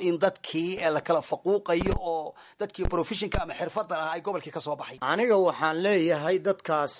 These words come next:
Speaker 2: noo yimid, ee, Kenyada hoose nooga yimid, dad annaga marti noo ay ahaayeen.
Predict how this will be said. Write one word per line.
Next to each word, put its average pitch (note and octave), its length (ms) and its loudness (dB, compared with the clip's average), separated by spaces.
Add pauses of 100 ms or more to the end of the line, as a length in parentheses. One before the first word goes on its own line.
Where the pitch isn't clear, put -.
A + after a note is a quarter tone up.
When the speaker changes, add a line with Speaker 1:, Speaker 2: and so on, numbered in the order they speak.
(280)
Speaker 2:
noo E3 200 6
yimid, F3+ 400 2 (680)
ee, C#3 320 0 (100)
Kenyada F3 320 4
hoose D#3 280 2
nooga E3 280 4
yimid, G3+ 340 0 (760)
dad G3 120 2
annaga G3 260 2
marti F3 300 0
noo F#3+ 220 6
ay F3+ 160 2
ahaayeen. E3 480 2